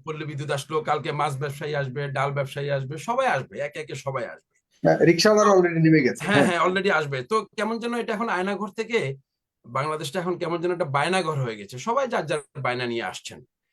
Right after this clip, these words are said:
Speaker 1: কিন্তু সবাই কয়েকদিন আগে কিন্তু বৈষম্য বিরোধী আ-, আন-, আন্দোলন করলো সবাই, সারা দেশ। তো
Speaker 2: হুম।
Speaker 1: আমাদেরকে একটু সময় নেই,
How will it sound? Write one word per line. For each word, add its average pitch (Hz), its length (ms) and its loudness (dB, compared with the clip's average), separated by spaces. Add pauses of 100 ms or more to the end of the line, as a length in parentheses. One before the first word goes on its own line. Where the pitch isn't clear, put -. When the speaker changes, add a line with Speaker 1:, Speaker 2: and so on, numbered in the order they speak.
(180)
Speaker 1:
কিন্তু 233 400 -4 (720)
সবাই 185 600 0 (220)
কয়েকদিন 196 400 0
আগে 190 340 -2
কিন্তু 185 500 -8 (280)
বৈষম্য 226 420 0
বিরোধী 202 360 0
আ-, 165 220 -4 (220)
আন-, 156 200 -4 (200)
আন্দোলন 170 400 0
করলো 139 260 -4
সবাই, 101 400 -8
সারা 151 260 -2
দেশ। 135 260 -2 (800)
তো 220 80 -4
Speaker 2:
হুম। - 320 4
Speaker 1:
আমাদেরকে 247 640 2
একটু 247 220 -10
সময় 269 440 -4
নেই, 196 320 -2